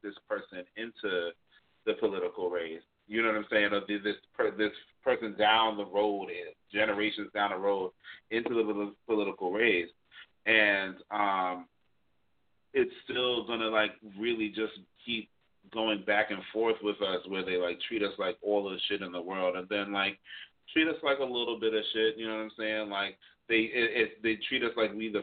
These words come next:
fertilizer, quote unquote, that we've been the whole time. You know what I'm saying? So it's like they go back and forth between giving us what we need and just,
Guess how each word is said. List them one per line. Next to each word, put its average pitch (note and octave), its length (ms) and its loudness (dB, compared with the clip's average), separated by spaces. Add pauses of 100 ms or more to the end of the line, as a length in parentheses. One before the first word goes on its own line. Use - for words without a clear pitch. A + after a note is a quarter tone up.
fertilizer, G2+ 680 4
quote G2 200 -6
unquote, F#2 340 -10
that F2+ 140 -4
we've F2+ 200 -14
been F#2 160 -10
the F2+ 100 -4
whole F2 340 -6
time. D#2+ 300 -6
You F#2 80 -8
know G2+ 80 -2
what G2 80 -2
I'm G2 180 -6
saying? G2 300 -4
So G2 200 2
it's F#2+ 200 -8
like F2+ 380 2 (400)
they G#2+ 200 4
go A2 240 2
back G#2+ 260 2
and G2 160 -4
forth G2+ 240 -2
between G2 400 -10
giving F#2+ 260 -6
us F#2+ 200 -4
what F#2 200 -8
we F2+ 120 -12
need F#2 240 -10
and E2+ 120 -12
just, E2+ 140 -14